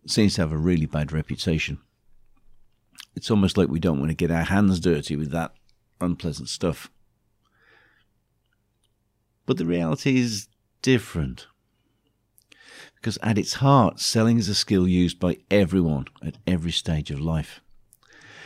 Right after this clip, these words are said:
At any time you're trying to influence another person, you're selling. That could be you or me signing up a new student for that hard-to-fill tuition slot. Maybe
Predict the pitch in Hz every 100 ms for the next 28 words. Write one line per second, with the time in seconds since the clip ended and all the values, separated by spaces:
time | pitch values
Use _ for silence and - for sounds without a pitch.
0 | - - 98 - 117 131 120 127 120 87
1 | 69 73 85 - 90 90 87 87 80 87
2 | 80 - 80 78 76 - 104 107 - 73
3 | - _ _ _ _ _ _ _ _ _
4 | - 101 - 151 151 101 71 - _ _
5 | _ _ _ _ _ _ _ _ - -
6 | - - 101 - 95 101 98 110 127 117
7 | 92 71 73 98 104 98 - 117 113 104
8 | 87 92 98 98 - - 92 92 - -
9 | - 87 85 - _ 80 98 98 - 87
10 | - 92 87 - - 82 - 78 - 85
11 | 85 - _ _ _ _ - - - -
12 | - - 95 107 107 90 98 95